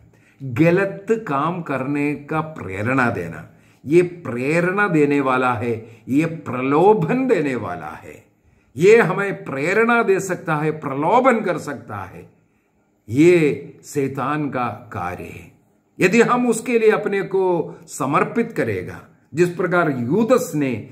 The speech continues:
शैतान के उस प्रेरणा को स्वीकार किया, ईसा मसीह को पकड़ाने का निर्णय किया, तो ये प्रेरणा देगा, प्रलोभन देगा।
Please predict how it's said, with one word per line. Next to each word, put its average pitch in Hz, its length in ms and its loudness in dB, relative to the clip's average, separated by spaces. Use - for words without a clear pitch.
शैतान 185 760 0
के 262 120 0
उस 214 200 2
प्रेरणा 170 560 0
को 160 180 -4
स्वीकार 143 540 0
किया, 131 640 -2
ईसा 160 400 -2
मसीह 120 500 -4
को 113 120 -4
पकड़ाने 113 800 -6
का 95 140 -8
निर्णय 82 380 -10
किया, - 400 -20
तो 220 60 8
ये 254 140 2
प्रेरणा 233 640 0
देगा, 196 300 2
प्रलोभन 185 800 -2
देगा। 113 280 -8